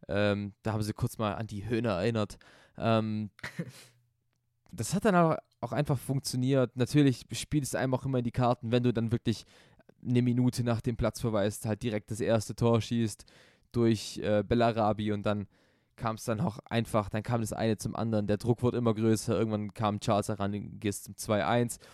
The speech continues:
Speaker 1: übers drei eins brauchen wir dann gar nicht mehr groß zu reden, Diaby spielt einen Konter gut aus, führt, ähm, schießt den Ball theoretisch ins leere Tor, also
Speaker 2: Man muss
Speaker 1: bitter
Speaker 2: halt
Speaker 1: für
Speaker 2: nur
Speaker 1: Union
Speaker 2: sagen,
Speaker 1: einfach.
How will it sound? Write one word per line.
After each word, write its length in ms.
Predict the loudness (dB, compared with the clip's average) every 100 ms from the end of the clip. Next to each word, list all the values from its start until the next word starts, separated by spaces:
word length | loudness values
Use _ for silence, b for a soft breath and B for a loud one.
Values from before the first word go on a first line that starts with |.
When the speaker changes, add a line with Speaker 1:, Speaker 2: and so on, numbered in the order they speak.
| b
Speaker 1:
übers 280 | -2 0 2
drei 200 | 4 6
eins 140 | 4 2
brauchen 220 | 0 2
wir 40 |
dann 100 | 0
gar 140 | 2 2
nicht 140 | 2
mehr 80 | -2
groß 260 | 0 0 0
zu 80 | 0
reden, 300 | 2 2 0
Diaby 480 | 0 2 2 -2 -4 _ _ _ _ _ _ _
spielt 380 | -16 -2 -2 -2
einen 60 | 2
Konter 260 | 2 2
gut 160 | -2 0
aus, 480 | 2 2 0 -4 -16 -12
führt, 260 | 0 0 0 _ 0
ähm, 420 | 4 4 2 -6 -16 _ _ -8
schießt 340 | -6 -6 -10 _ _
den 120 | 0 2
Ball 220 | 2 2
theoretisch 500 | -2 0 0 -2 -6
ins 140 | -6
leere 240 | -6 -6 -6
Tor, 360 | -2 -2 -2
also 260 | -8 -12 -12 -16 b b b b b b 2
Speaker 2:
Man 120 | 6
muss 80 | 8
Speaker 1:
bitter 60 | 10
Speaker 2:
halt 80 |
Speaker 1:
für 40 | 8
Speaker 2:
nur 60 | 8
Speaker 1:
Union 60 | 6
Speaker 2:
sagen, 160 | 6
Speaker 1:
einfach. 180 | 2